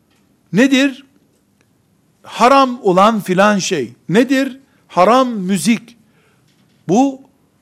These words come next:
güzel görünsün diye büyük yatırım yaparlar. Kimse kimseye bir sent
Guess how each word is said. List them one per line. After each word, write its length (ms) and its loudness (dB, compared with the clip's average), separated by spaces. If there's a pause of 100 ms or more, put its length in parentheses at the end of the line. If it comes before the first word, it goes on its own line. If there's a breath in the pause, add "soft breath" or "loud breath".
(120)
güzel 460 0
görünsün 960 -2
diye 440 -4
büyük 340 -6
yatırım 440 -8
yaparlar. 640 -20 (2000 soft breath)
Kimse 720 -2
kimseye 920 -2 (1300)
bir 540 2 (200)
sent 760 -2